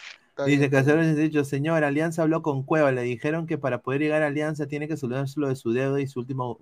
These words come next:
Speaker 2: club. Alianza no quiere pasar lo mismo que el Pachuca". Bueno, pero eso es lo que están a la espera, pero sí van a querer pagarle un, un porcentaje.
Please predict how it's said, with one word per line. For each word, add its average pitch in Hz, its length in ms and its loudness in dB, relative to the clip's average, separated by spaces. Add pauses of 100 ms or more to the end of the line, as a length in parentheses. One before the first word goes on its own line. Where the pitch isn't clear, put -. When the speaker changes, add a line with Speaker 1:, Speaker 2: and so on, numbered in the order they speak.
(160)
Speaker 2:
club. 131 340 0 (560)
Alianza 143 400 0
no 151 100 -2
quiere 156 200 0
pasar 143 280 -4
lo 143 120 0
mismo 143 280 -4
que - 80 -4
el 127 100 -2
Pachuca". 113 680 -2 (1040)
Bueno, 165 280 6
pero 147 160 6
eso 160 120 4
es 196 40 8
lo 185 120 4
que 143 80 -2
están 160 240 0
a 180 40 4
la 160 60 4
espera, 175 440 4
pero 135 180 2
sí 185 340 2
van 143 180 2
a 160 100 0
querer 143 260 2
pagarle 147 960 6
un, 127 280 -10
un 139 300 -2
porcentaje. 123 720 0